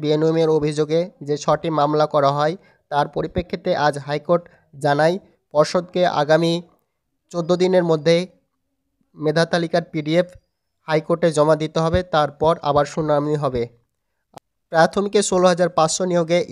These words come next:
স্টে পড়ল না, নিয়োগ প্রক্রিয়া চালাতে পারবে পর্ষদ। ভালো খবর চাকরি প্রার্থীদের জন্য, প্রাথমিকে ষোলো হাজার পাঁচশো জনের নিয়োগ প্রক্রিয়ায় কোনো স্টে পড়ল না, অর্থাৎ এই মুহূর্তে নিয়োগ প্রক্রিয়ায় কোনো বাধা থাকলো না। যেভাবে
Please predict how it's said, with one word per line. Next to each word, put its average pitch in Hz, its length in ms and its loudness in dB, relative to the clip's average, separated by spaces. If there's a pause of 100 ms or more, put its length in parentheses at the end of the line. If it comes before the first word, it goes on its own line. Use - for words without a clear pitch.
(100)
স্টে 185 280 -4
পড়ল 156 220 2 (140)
না, 123 60 2 (680)
নিয়োগ 175 300 2
প্রক্রিয়া 180 340 0
চালাতে 160 280 2 (100)
পারবে 156 220 2 (120)
পর্ষদ। 139 380 2 (640)
ভালো 151 340 2
খবর 190 220 2 (120)
চাকরি 165 340 -2
প্রার্থীদের 160 520 0
জন্য, 156 200 0 (580)
প্রাথমিকে 185 540 0
ষোলো 175 240 2
হাজার 170 260 -2
পাঁচশো 156 360 -2
জনের 175 260 2 (140)
নিয়োগ 160 200 0 (160)
প্রক্রিয়ায় 170 460 -2
কোনো 165 160 0 (300)
স্টে - 260 -4
পড়ল 156 200 2 (140)
না, 117 80 2 (520)
অর্থাৎ 185 340 0 (180)
এই 160 140 2
মুহূর্তে 175 320 0 (120)
নিয়োগ 165 240 2
প্রক্রিয়ায় 165 320 -2 (380)
কোনো 165 240 0
বাধা 151 300 4
থাকলো 156 360 -2
না। 117 80 2 (720)
যেভাবে 185 380 2